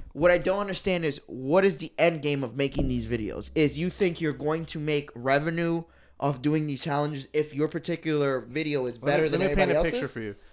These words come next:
Speaker 2: Let me paint a picture for you. This
Speaker 1: Yeah.
Speaker 2: is gonna be very off, but you're gonna, um, um,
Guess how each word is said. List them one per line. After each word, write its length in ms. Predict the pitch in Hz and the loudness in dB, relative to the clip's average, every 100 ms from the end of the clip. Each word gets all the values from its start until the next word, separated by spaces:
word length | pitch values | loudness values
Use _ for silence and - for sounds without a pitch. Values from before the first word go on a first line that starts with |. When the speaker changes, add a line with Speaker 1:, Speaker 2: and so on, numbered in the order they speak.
| - | -2
Speaker 2:
Let 80 | 196 | 0
me 40 | |
paint 180 | 214 208 | 0 0
a 20 | |
picture 240 | 185 151 139 | -2 -6 -8
for 100 | 117 | -8
you. 120 | 127 | -2
This 100 | 143 | 2
Speaker 1:
Yeah. 120 | 123 | 2
Speaker 2:
is 40 | |
gonna 140 | 185 156 | 0 -4
be 140 | 143 | -6
very 360 | 131 143 165 175 | -2 0 0 -2
off, 380 | 147 135 113 - | -2 -2 -2 -10
but 140 | 127 | -12
you're 80 | 131 | -10
gonna, 260 | 135 127 117 | -8 -8 -8
um, 160 | 127 | -8
um, 220 | 117 123 | -8 -10